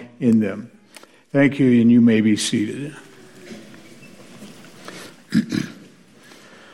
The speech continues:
The book of Ephesians was written to remind believers of the riches they have in Christ. So often we act like spiritual paupers,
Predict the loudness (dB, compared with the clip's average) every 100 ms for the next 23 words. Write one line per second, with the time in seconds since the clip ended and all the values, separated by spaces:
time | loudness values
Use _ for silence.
0 | -20 _ _ _ 0 2 2 4 4 4
1 | 4 4 4 2 2 4 2 4 4 4
2 | 4 2 2 2 4 4 4 4 4 4
3 | 6 6 6 4 4 0 2 2 2 2
4 | 2 0 2 2 4 2 2 0 2 4
5 | 4 2 -6 -16 -20 _ _ _ _ -20
6 | -20 _ _ _ -2 4 6 6 4 4
7 | 6 6 4 4 2 2 0 2 4 6
8 | 4 2 0 0 0 0 0 -2 -2 -4
9 | -6 -6 -8